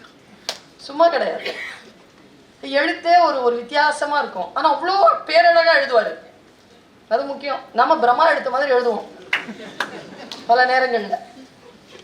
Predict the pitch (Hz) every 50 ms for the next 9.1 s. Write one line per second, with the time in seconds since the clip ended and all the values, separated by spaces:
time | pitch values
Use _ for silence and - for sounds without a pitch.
0 | _ _ - - 330 359 392 403 381 359 359 370 359 330 - 330 339 339 320 -
1 | - 262 254 233 214 180 - - - - - - _ _ _ _ _ _ _ _
2 | _ - - - - 294 302 277 262 294 320 359 415 453 - - 392 370 294 277
3 | 269 294 330 719 349 - - - - - - - - _ - - - _ _ -
4 | 254 285 311 302 302 302 311 311 311 320 339 370 381 403 370 330 302 - - 392
5 | 403 427 427 403 392 - - 330 294 - 262 247 - 247 247 277 320 330 320 -
6 | - - - - - 339 339 359 370 392 381 392 381 359 339 311 320 - - 349
7 | 403 403 403 359 311 311 285 285 262 262 269 262 254 - 320 359 415 427 427 415
8 | - 427 427 415 403 392 370 339 330 330 330 - - 311 311 330 320 285 - 233
9 | -